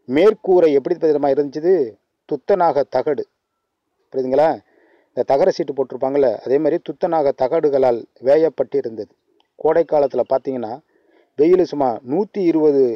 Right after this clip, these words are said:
டிகிரியை கூட வெயில் அடிக்க, காயக்கூடிய பகுதியில மின்சார விசிறி கூட இல்லாமல் எங்களுடைய நிலை மிகவும்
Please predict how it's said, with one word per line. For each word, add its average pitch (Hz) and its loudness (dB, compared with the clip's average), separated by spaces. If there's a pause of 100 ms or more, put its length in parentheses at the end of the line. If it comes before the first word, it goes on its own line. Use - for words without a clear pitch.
(160)
டிகிரியை 156 0
கூட 139 0 (1160)
வெயில் 156 4
அடிக்க, 139 -2 (140)
காயக்கூடிய 143 2
பகுதியில 135 0 (460)
மின்சார 170 0
விசிறி 135 -4
கூட 165 -2
இல்லாமல் 135 0 (440)
எங்களுடைய 127 2
நிலை 139 2 (120)
மிகவும் 156 0